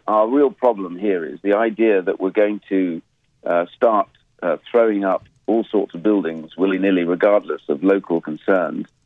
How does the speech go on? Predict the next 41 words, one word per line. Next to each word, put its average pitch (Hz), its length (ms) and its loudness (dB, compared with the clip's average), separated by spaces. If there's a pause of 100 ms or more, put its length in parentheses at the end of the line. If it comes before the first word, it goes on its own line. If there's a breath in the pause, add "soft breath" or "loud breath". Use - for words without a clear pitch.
(360)
uh, 90 260 2
I 117 100 0
think 156 240 0
is 107 120 -6
going 104 360 0
to 90 580 0
move 95 280 0
us 92 100 -4
in, 85 320 -4
in 90 140 -2
the 87 80 0
wrong 90 240 2
direction. - 560 -4
So 98 140 4
I 101 60 0
think 151 220 0
what - 160 0
you're 92 120 0
going 107 240 0
to 95 80 -18
find 80 300 -4
of 95 80 -2
all 110 180 4
the 98 140 2
areas 90 460 2
that 85 140 -10
are 90 100 -2
in 104 160 -4
the - 60 -20
Queen's - 300 -12
speech, - 320 -6 (680)
this 156 280 2
is 131 140 2
the 110 160 6
area 95 340 2
that 87 100 -6
is 92 160 -8
gonna 95 160 -2
be 95 140 -6
debated 95 500 -4 (400)
fiercely. - 540 -2